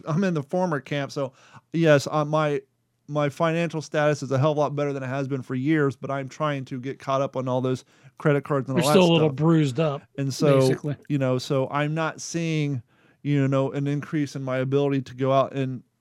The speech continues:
Speaker 1: enjoy more things because I'm trying to get the other things caught up, thus to increase my credit. But to answer your question,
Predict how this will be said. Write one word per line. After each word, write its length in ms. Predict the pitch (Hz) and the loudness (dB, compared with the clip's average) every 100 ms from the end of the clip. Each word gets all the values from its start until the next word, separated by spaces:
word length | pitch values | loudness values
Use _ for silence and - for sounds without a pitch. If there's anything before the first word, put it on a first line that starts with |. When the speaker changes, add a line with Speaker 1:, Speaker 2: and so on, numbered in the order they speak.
| _ | _
Speaker 1:
enjoy 640 | 151 143 127 147 143 135 131 - - | 0 0 2 2 4 4 0 -4 -8
more 320 | 139 139 123 | -2 -2 -2
things 460 | - 180 156 139 120 | -4 -2 -2 -2 -6
because 260 | 127 120 | -10 -6
I'm 120 | 131 | -6
trying 220 | 127 143 131 | -4 -4 -2
to 60 | |
get 180 | 127 127 | -4 -4
the 120 | 123 | -6
other 160 | 151 170 | -6 -6
things 280 | - 139 - | -8 -10 -10
caught 260 | - 135 | -6 -2
up, 140 | 147 151 | -2 -2
thus 300 | 135 135 123 | -2 -4 -4
to 300 | - 127 123 131 | -6 -4 -4 -10
increase 440 | 127 156 151 - | -8 -4 -4 -4
my 240 | 123 117 - _ - | -6 -6 -8 _ -12
credit. 320 | - 156 139 | 0 0 0
But 80 | 135 | -2
to 60 | 170 | -4
answer 260 | 220 - 185 | -4 -2 -6
your 40 | |
question, 640 | - 175 185 - 107 120 | -2 0 0 -2 -10 -10